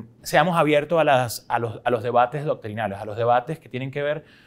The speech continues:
con tanto el objeto de nuestras disciplinas como con el método de nuestras disciplinas, incluso, co-, por supuesto, llevando ello a los contenidos mismos de nuestra disciplina. La administración pública tendemos a verla como un fenómeno inevitable, como un fenómeno de nuestro tiempo, que tiene que ver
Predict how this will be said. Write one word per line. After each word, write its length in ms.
con 380
tanto 240
el 80
objeto 480
de 80
nuestras 260
disciplinas 720
como 240
con 160
el 120
método 440
de 60
nuestras 260
disciplinas, 540
incluso, 360
co-, 160
por 140
supuesto, 300
llevando 340
ello 220
a 20
los 160
contenidos 560
mismos 280
de 40
nuestra 220
disciplina. 500
La 60
administración 420
pública 420
tendemos 360
a 40
verla 300
como 180
un 80
fenómeno 600
inevitable, 640
como 180
un 80
fenómeno 440
de 60
nuestro 320
tiempo, 340
que 80
tiene 200
que 140
ver 240